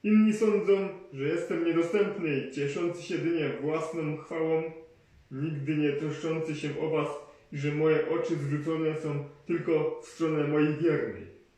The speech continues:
Tworzą tak obraz Boga według własnych upodobań. Czy nie wiecie, że im bardziej jesteście słabi i nędzni, tym bardziej was szukam i kocham? Ja jestem święty, ale chcę też, abyście zrozumieli,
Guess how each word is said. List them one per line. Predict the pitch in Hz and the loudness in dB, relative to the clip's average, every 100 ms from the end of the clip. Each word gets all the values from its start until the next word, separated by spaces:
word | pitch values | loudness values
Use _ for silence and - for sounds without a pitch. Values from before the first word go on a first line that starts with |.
| _ _ _ _ _ _ _ | _ _ _ _ _ _ _
Tworzą | - 190 202 | -4 2 2
tak | 202 196 220 | 2 2 2
obraz | 196 185 151 | 2 2 2
Boga | 165 190 180 170 | 0 2 2 4
według | 180 185 - - - - - | 2 2 -2 -4 -10 -20 -8
własnych | 139 185 190 202 190 - | 0 0 2 0 0 -4
upodobań. | - 180 196 139 - - - - _ _ _ _ _ _ - | 0 4 4 4 -2 -6 -10 -18 _ _ _ _ _ _ -10
Czy | 185 | -4
nie | 180 | 4
wiecie, | 226 226 202 | 4 6 6
że | 196 | 6
im | 196 170 | 4 4
bardziej | 214 196 202 | 2 4 4
jesteście | 196 202 - 202 | 4 2 0 0
słabi | - 214 175 196 - - - - | 0 0 0 -2 -4 -10 -18 -6
i | 165 | 0
nędzni, | 190 208 202 185 156 - | 2 2 0 -4 -4 -4
tym | 165 156 | -2 2
bardziej | 208 185 190 160 143 | 0 2 2 2 2
was | 156 156 - - - _ | 0 -2 -6 -14 -20 _
szukam | - - 220 190 170 160 | -6 -2 2 2 2 0
i | 139 | 0
kocham? | 151 165 208 214 - - - _ _ _ _ _ _ - | 2 2 2 2 -2 -12 -20 _ _ _ _ _ _ 2
Ja | 180 | 4
jestem | - 233 208 | 6 6 4
święty, | - 247 220 220 | 4 4 4 4
ale | 196 196 196 | 6 6 4
chcę | - 226 220 | 2 2 4
też, | 233 208 - - | 4 2 2 -2
abyście | 185 214 220 165 | -2 2 4 4
zrozumieli, | 175 185 185 196 202 214 208 | 2 -2 2 4 4 2 0